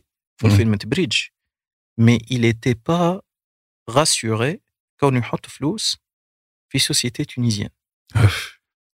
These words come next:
Speaker 1: فهمني؟ سي ب-، ما نعرفش القانون التونسي، ما نعرفش le, le cadre juridique tunisien. Est-ce que غدوة أنا كinvestisseur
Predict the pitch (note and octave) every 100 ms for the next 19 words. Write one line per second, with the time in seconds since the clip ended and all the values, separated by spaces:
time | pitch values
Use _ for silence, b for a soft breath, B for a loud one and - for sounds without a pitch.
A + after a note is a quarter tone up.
0 | _ - B2+ A2+ - - - B4 - -
1 | _ _ _ _ _ _ A#2+ C#3 D3 D#3
2 | - - A2+ A2+ A#2 G#2+ G#2+ G#2 - -
3 | _ - A2 A2+ C#3 - A#2 G#2 G#2 -
4 | A2 A2+ A2+ A2+ A2+ A2+ A2+ A2+ G#2+ G2
5 | G#2 b b b - - B2 D#3+ B2+ A2
6 | G#2 G#2 - A2 G#2+ - G#2 B2 A#2+ -